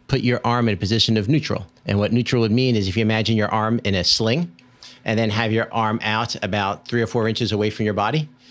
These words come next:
when you lay down, you wanna have pillows or rolled up towels underneath your upper arm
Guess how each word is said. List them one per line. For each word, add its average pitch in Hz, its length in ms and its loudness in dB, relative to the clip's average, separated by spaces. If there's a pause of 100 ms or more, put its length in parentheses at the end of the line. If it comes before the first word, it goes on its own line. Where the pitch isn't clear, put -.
(300)
when 117 140 0
you 113 100 2
lay 120 220 0
down, 123 480 0
you 107 80 0
wanna 113 160 0
have 107 360 -2 (460)
pillows 135 420 2
or 123 60 0
rolled 110 220 0
up 120 100 -2
towels 113 420 -2
underneath 110 520 0
your 127 160 0
upper 123 200 -2
arm 139 320 -2